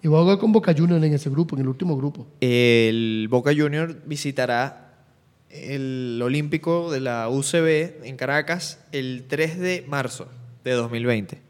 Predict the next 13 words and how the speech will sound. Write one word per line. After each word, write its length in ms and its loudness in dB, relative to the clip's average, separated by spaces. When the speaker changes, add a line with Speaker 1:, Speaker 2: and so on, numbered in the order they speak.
Speaker 1:
¿Tú 80 -18
te 100 -4
imaginas 340 0
que 140 -6
mete 220 -4
un 100 0
gol 580 0
el 160 -6
tanque, 400 -4
chamo, 220 -8
al 100 -8
Caracas? 400 -6
Speaker 2:
Hurtado. 540 0